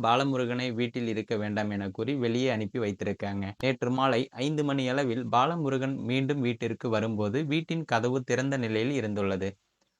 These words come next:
உள்ளே சென்று பாலமுருகன் பார்த்தபோது விஷம் உட்கொண்டு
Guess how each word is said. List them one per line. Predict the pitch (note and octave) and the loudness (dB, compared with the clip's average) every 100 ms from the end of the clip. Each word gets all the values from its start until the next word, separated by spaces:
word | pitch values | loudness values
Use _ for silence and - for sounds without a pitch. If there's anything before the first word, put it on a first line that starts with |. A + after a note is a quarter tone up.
| _ - | _ -6
உள்ளே | C3+ E3+ F#3 | -2 2 0
சென்று | D3+ C#3 C3 B2 | 0 2 2 4
பாலமுருகன் | A#2 C3 C3+ B2 A#2+ A#2+ | 4 4 2 0 -2 -2
பார்த்தபோது | A2 G#2 G#2+ G2 G2+ B2 A#2+ | 0 0 -2 -2 -2 0 -2
விஷம் | A#2+ D#3 D#3 | -4 -4 -4
உட்கொண்டு | B2 - B2 A#2+ | -6 -6 -4 -2